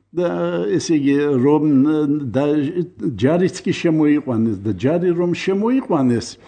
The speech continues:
იმ დროს, ესე იგი, ე, ეს ზაგ ფედერაცია დაიშალა. ჯარი, თურქებმა ჯარი რო შემოიყვანეს, ა, ზუსტად არ ვიცი, ალბათ მე,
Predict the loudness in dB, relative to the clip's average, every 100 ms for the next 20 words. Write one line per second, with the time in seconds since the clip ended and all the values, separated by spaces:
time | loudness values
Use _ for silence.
0 | -20 _ -2 2 2 2 2 2 0 -12
1 | _ -20 _ _ _ _ _ _ _ _
2 | _ _ _ _ _ -4 0 2 4 2
3 | 0 -18 -20 -20 -20 -8 -4 -2 -2 -4
4 | -6 -10 _ _ -10 -6 -4 0 0 2
5 | 0 0 0 0 0 0 -2 -2 2 2
6 | 2 0 -4 -6 -10 -16 _ _ _ _
7 | _ _ -2 0 0 0 -2 -2 -2 0
8 | 0 0 0 2 0 -2 -2 -2 -2 0
9 | 2 0 -2 -14 -12 -12 -12 -14 -2 0
10 | 2 0 2 2 0 0 0 2 0 -2
11 | 2